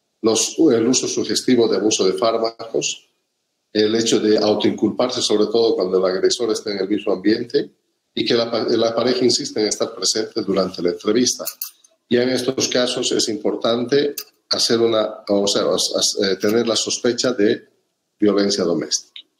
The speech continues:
Igual que en los niños, hay preguntas de tamizaje, ¿no? Y es importante que esto se lo haga en un ambiente aislado, con la visitadora social. Las preguntas en relación si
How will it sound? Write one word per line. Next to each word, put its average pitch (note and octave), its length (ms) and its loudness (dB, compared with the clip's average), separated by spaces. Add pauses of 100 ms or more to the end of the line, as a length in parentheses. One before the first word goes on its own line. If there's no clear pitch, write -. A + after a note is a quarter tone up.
(760)
Igual D3 280 2
que D#3 80 2
en C#3+ 80 2
los C3+ 160 0
niños, D3+ 340 4
hay A#2 160 0
preguntas A2 480 0
de G#2 80 2
tamizaje, G#2+ 640 -2 (720)
¿no? G#2+ 100 2
Y B2+ 80 6
es A#2+ 160 2
importante A#2+ 640 -2
que - 80 0
esto A#2+ 180 0
se A2 160 2
lo G#2+ 140 4
haga A2 220 0
en A#2+ 100 0
un A2 120 2
ambiente G#2 380 2
aislado, B2 540 0
con G#2 100 0
la F#2+ 80 2
visitadora F#2+ 560 0
social. B2+ 640 -2 (380)
Las A2+ 160 0
preguntas B2 500 0
en A#2 100 2
relación G#2 520 2
si - 100 -4